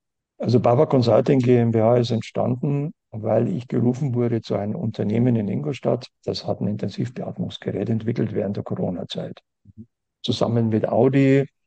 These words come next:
Speaker 1: dem Klinikum Ingolstadt und der bayerischen Staatsregierung. Man glaubt's nicht, aber die war auch damit drin.
Speaker 2: Okay.
Speaker 1: Und weil das, das sind Maschinenbauer, das sind tolle Entwickler, tolle Menschen, äh,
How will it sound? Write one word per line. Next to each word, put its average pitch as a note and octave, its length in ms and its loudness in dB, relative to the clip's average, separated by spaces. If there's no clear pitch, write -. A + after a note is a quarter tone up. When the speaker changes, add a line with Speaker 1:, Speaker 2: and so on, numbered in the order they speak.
Speaker 1:
dem G#2+ 160 -2
Klinikum A#2 580 2
Ingolstadt B2+ 680 0
und - 160 -8
der G#2+ 80 -4
bayerischen G#2 440 -2
Staatsregierung. - 680 -4
Man A2+ 120 0
glaubt's - 320 2
nicht, C3+ 220 2
aber A2 180 2
die G#2 140 4
war - 160 2
auch - 160 -6
damit - 340 -4
drin. E3 180 -4
Speaker 2:
Okay. B2+ 280 -16
Speaker 1:
Und A2 100 4
weil G#2+ 100 6
das, A2+ 180 2
das B2 120 4
sind B2 140 4
Maschinenbauer, B2 720 6
das A#2+ 160 0
sind A2+ 260 0
tolle B2+ 320 4
Entwickler, B2 540 0
tolle A#2+ 220 -2
Menschen, A#2+ 680 -4
äh, G2+ 40 -6